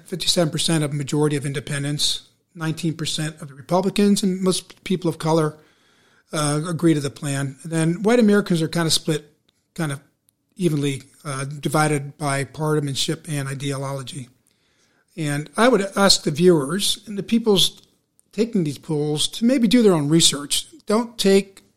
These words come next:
President Biden or the media at face value. A lot of the information that you need to know is not what the news and the media are reporting or what Joe Biden is telling you. And there's important details, and we're gonna talk about those here in a minute,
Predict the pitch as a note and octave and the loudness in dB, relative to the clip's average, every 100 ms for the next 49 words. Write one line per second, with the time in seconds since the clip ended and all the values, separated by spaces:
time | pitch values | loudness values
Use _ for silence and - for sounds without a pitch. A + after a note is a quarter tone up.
0 | _ _ - E3+ F3+ G3 F#3 D#3 D#3+ E3 | _ _ -4 -2 0 0 0 2 4 4
1 | E3+ D3+ D3 D3 D#3 D#3+ D#3+ - D3+ C#3 | 2 0 0 2 4 2 0 -4 -2 -2
2 | D3 C#3+ D3+ D3+ D#3+ - _ _ _ _ | -2 0 0 0 -4 -10 _ _ _ _
3 | _ _ _ - E3 G3 A3 A3+ G3+ F#3+ | _ _ _ -6 2 6 6 4 4 4
4 | F#3+ G3 - G3+ F3+ D3+ _ _ _ _ | 4 4 2 2 2 -2 _ _ _ _
5 | F3+ F3+ D#3 G3+ A3 F3 E3 E3+ E3 F3 | -2 2 4 6 8 6 6 4 2 4
6 | G3 F#3+ F3 - _ - F3+ F3 - E3+ | 6 6 2 -8 _ -2 0 0 0 2
7 | E3 F3 F3 E3 D#3+ D#3+ E3 D#3 D3+ C#3 | 6 8 8 6 4 6 6 4 0 2
8 | F#3+ F#3 D3 D3 D3+ D#3 C#3 E3+ D#3+ F3+ | 4 4 2 0 0 0 2 2 4 2
9 | F3+ D#3 C#3+ - A3 F3 C3+ C3 - _ | 4 0 -2 0 0 0 -4 -10 -14 _
10 | _ _ - - - - F3 E3+ E3 D3 | _ _ -20 -20 -16 -2 2 4 4 4
11 | A#3 F#3+ G#3 G#3 - D3 D3 E3+ E3 D#3 | 2 4 2 2 2 0 2 2 2 4
12 | D#3+ D3 C#3+ F#3 G3+ E3 D#3+ D3+ D#3 D#3 | 2 0 -2 0 0 0 -2 0 0 0
13 | F3 D#3 C#3+ D3 D3+ D#3 | 0 -2 -2 -2 -2 -4